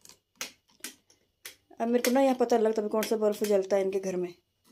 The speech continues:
हे भगवान। <प्रेंड।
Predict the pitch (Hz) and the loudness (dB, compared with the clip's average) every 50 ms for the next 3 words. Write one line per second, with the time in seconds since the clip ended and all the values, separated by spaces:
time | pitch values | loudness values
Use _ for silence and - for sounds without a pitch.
0 | _ _ _ _ _ _ _ _ _ _ _ _ _ _ _ _ _ _ _ _ | _ _ _ _ _ _ _ _ _ _ _ _ _ _ _ _ _ _ _ _
1 | _ _ - 233 226 226 214 214 220 220 - - - - - 214 196 - - - | _ _ -14 -10 -10 -10 -10 -10 -12 -14 -14 -14 -16 -20 -20 -20 -20 -18 -18 -20
2 | _ _ _ _ _ _ _ _ _ _ _ _ _ _ - - - - _ _ | _ _ _ _ _ _ _ _ _ _ _ _ _ _ -12 -12 -12 -12 _ _
3 | _ _ _ _ - - - _ _ _ _ _ _ _ _ _ _ _ _ _ | _ _ _ _ -14 -14 -14 _ _ _ _ _ _ _ _ _ _ _ _ _
4 | - - - - _ _ _ _ _ _ _ _ _ _ - - - - 508 _ | -20 -20 -20 -20 _ _ _ _ _ _ _ _ _ _ -20 -20 -20 -20 -20 _
5 | _ _ _ _ _ _ _ _ _ - 247 - - 349 339 339 277 269 254 254 | _ _ _ _ _ _ _ _ _ -18 -16 -16 -14 -14 -14 -12 -12 -12 -12 -10
6 | 247 247 240 240 277 277 277 285 302 311 311 - - - 208 - 370 - - - | -8 -10 -10 -10 -10 -12 -12 -12 -14 -16 -16 -14 -14 -14 -14 -14 -16 -18 -16 -14
7 | - - - - - - - 240 - - - - - _ _ - 262 226 - - | -14 -14 -14 -16 -14 -12 -10 -10 -10 -10 -14 -18 -20 _ _ 2 2 2 2 0
8 | - - 294 285 - | -4 0 0 0 0